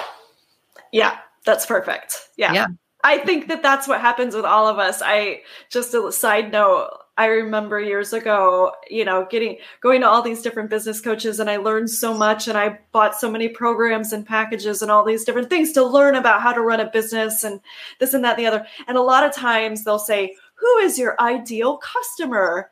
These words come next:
Speaker 1: Who is your ideal client?" And I had such a hard time with that. And one day I woke up and I went, "It's me," before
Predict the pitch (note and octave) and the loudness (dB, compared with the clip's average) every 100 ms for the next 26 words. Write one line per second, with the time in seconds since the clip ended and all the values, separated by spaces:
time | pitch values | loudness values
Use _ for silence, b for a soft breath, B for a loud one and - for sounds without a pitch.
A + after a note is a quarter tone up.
0 | - D4 E4 E4+ C#4 C4+ A#3 B3 C4+ - | -6 -4 -2 0 0 0 -2 -2 -4 -6
1 | E4+ G4 A3+ F3+ - _ B B - A#3 | -6 -2 -4 -4 -8 _ B B -6 -2
2 | - A#3+ B3+ G#4 E4 C4 - - A3 G#3+ | 4 4 4 2 0 0 0 -4 -4 -4
3 | C4 A3+ G3+ F#3+ - - E4 G4 B3+ - | -6 -4 -4 -4 -8 -8 -6 -4 -6 -4
4 | D#3+ - A#3 A3+ B3+ D4+ E4 E4 D#4+ D#4+ | -2 0 -2 0 0 0 -2 2 2 2
5 | D4+ A#3 A3+ B3 C4 C4+ C4 B3 G#3+ G#3+ | 0 0 0 0 0 -2 -4 -4 -6 -4
6 | G#3 G3 - _ _ _ _ _ - A3+ | -6 -8 -12 _ _ _ _ _ -4 -2
7 | A3+ - A3+ D4+ A#3+ D3+ - _ _ _ | 0 -4 -4 -2 -2 -4 -14 _ _ _
8 | _ _ _ _ _ _ _ _ - A#3+ | _ _ _ _ _ _ _ _ -12 -8
9 | A#3+ - A#3 A3+ A3 G#3+ | -8 -4 0 2 4 2